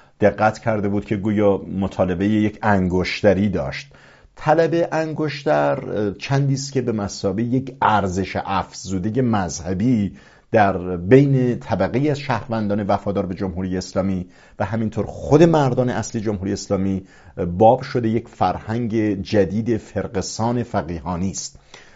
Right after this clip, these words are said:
اه، خب بسیاری از شهروندان، مشخصاً شبه نظامیانی که به دیدار آقای قاسم سلیمانی می‌رفتن، از ایشان طلب انگشتر می‌کردند و این رو به مثابه یک امر ارزشمند، مقدس، متبرک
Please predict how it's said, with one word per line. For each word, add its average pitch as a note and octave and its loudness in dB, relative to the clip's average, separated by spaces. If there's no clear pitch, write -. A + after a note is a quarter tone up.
اه، F2+ -2
خب F2 -4
بسیاری A#2+ 6
از A#2+ 2
شهروندان، F#2 -2
مشخصاً G2 -6
شبه F2+ -4
نظامیانی E2+ -4
که G2+ -4
به F2+ 0
دیدار G#2 4
آقای F#2+ 2
قاسم F2 -4
سلیمانی F2 -4
می‌رفتن، F2+ -4
از E2+ -8
ایشان F#2+ -6
طلب F2+ -2
انگشتر E2+ -2
می‌کردند A2 -4
و G#2 -4
این G#2+ -2
رو G#2+ 2
به G2 2
مثابه F2+ -4
یک F#2+ -2
امر F#2+ -2
ارزشمند، G2 -2
مقدس، F#2+ -2
متبرک F2+ -2